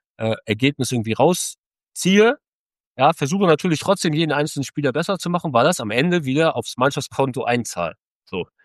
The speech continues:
Als Individualtrainer schaue ich natürlich, okay, da habe ich einen Spieler,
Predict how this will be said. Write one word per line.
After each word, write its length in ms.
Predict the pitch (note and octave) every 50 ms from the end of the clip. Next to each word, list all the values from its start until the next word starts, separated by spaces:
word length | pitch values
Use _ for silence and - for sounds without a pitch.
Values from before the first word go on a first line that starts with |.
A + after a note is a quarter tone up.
| _ _ _ _ _
Als 140 | - - -
Individualtrainer 960 | C3 B2 B2+ C3 B2+ C3 - - - B3 C#4+ - - - D#3+ E3 F3 F#3 A3+ C#4+ _ _ _ _ _ _ _ _ _ _ _ _ -
schaue 240 | - - D3 D#3 E3+
ich 80 | E3+
natürlich, 480 | - D3+ C3+ - F3 E3+ E3 D#3+ - -
okay, 300 | A2 - - F3+ A3 A3
da 80 | D#3+ A#2
habe 100 | A#2+ C3
ich 100 | - A#2
einen 120 | G#2+ G2
Spieler, 460 | - - - G#3 A3 A#3+ B3+ C#4+ D4